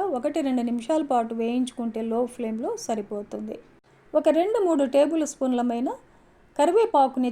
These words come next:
చిన్న చిన్న పీసెస్గా కట్ చేసి వేసేసుకోవాలి. ఒక టేబుల్ స్పూన్ అల్లం వెల్లుల్లి పేస్ట్ వేసేసుకొని అల్లం వెల్లుల్లి పేస్ట్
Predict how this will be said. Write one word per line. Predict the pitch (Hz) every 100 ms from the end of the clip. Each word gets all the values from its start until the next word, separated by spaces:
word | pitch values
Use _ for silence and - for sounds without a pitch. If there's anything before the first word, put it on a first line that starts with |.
| 233
చిన్న | 311 359
చిన్న | 403 403 403
పీసెస్గా | 320 370 359 - 277
కట్ | 247 226 233
చేసి | 233 294 403
వేసేసుకోవాలి. | 233 226 220 - 226 220 220 220 - _ _ _ -
ఒక | 233 226
టేబుల్ | 254 262 254 247
స్పూన్ | - 370 - _ _ _ 240
అల్లం | 311 440 392
వెల్లుల్లి | 320 285 254 247
పేస్ట్ | 349 320 - 233
వేసేసుకొని | 220 220 226 226 220 277 494 - - - - - 247
అల్లం | 330 453 359
వెల్లుల్లి | 302 285 254 277
పేస్ట్ | 285 277